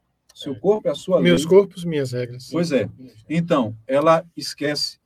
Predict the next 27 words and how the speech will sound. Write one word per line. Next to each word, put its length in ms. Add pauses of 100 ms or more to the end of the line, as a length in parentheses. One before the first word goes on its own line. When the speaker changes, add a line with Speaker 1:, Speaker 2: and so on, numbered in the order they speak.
(640)
Speaker 1:
Dentro 320
do 120
princípio 400
cristão, 280
isso 140
não 140
tem, 360
isso 160
não 120
faz 180
sentido, 360
porque 180
Paulo 240
vai 100
dizer 200
em 40
Romanos 720 (1000)
que 200
ninguém 680 (800)
vive 320
pra 180
si 320 (320)
e 80
ninguém 280
morre 240
pra 180
si. 240